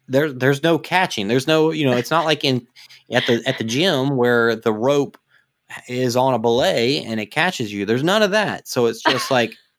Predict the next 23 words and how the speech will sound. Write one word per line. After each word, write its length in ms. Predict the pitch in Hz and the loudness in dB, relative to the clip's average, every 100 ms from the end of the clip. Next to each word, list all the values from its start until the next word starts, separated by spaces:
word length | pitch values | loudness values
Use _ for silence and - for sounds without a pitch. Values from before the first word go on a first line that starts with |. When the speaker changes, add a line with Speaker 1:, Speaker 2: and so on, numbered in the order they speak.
| _ _ _ - | _ _ _ -2
Speaker 1:
this 180 | 156 | 0
is 180 | 202 156 | 2 2
legit. 560 | 147 135 117 151 147 - _ | 2 2 2 0 0 -4 _
Like, 240 | 120 113 | -2 0
if 140 | 120 123 | 0 2
I 120 | 143 | 0
fall, 720 | 135 - 151 123 107 107 107 _ _ _ - | 0 0 2 2 2 2 -2 _ _ _ -2
if 80 | 107 | 2
I 80 | |
make 220 | 143 165 147 | 2 2 0
a 40 | |
mistake, 640 | 123 - - 151 95 76 - _ _ _ _ - | -2 -2 0 0 0 -4 -20 _ _ _ _ -4
I, 340 | 247 208 113 156 | -2 -2 -8 -6
I'm, 180 | - 87 - | -8 -8 -6
I'm, 260 | 95 90 85 | -4 -4 -8
I'm 320 | - 92 92 - _ _ - - | -6 -4 -4 -8 _ _ -18 -4
messing 320 | 113 113 104 | -2 -2 -2
myself 360 | 92 - 98 90 | -4 -2 -2 -2
up 200 | 85 - - | -6 -10 -2
big 180 | 104 - | -2 -2
time. 260 | 85 - _ 285 - | -8 -12 _ -20 -4
Speaker 2:
Yeah. 380 | 202 185 - 175 _ _ _ _ _ | 0 0 0 -6 _ _ _ _ _
Speaker 1:
So 360 | - 117 107 | 2 4 4